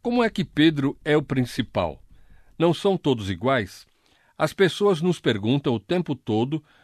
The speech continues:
quando perguntam sobre o presbitério da igreja. Eles dizem, "Bem, se você tem presbíteros, você não tem apenas um pastor,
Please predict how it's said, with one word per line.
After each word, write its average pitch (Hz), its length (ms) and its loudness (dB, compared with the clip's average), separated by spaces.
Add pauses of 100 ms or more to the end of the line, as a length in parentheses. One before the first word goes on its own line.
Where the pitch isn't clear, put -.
(180)
quando 160 280 4
perguntam 139 680 4
sobre 139 440 2
o 120 60 2
presbitério 127 960 0
da 120 160 0
igreja. 90 600 -4 (400)
Eles 175 240 -2
dizem, 104 360 2
"Bem, 101 280 -2 (240)
se 220 160 -2
você 190 260 0
tem 127 220 -2
presbíteros, 117 1080 -4 (380)
você 139 360 0
não 165 240 2
tem 151 300 0
apenas 127 480 -2
um 139 140 2
pastor, 104 560 -4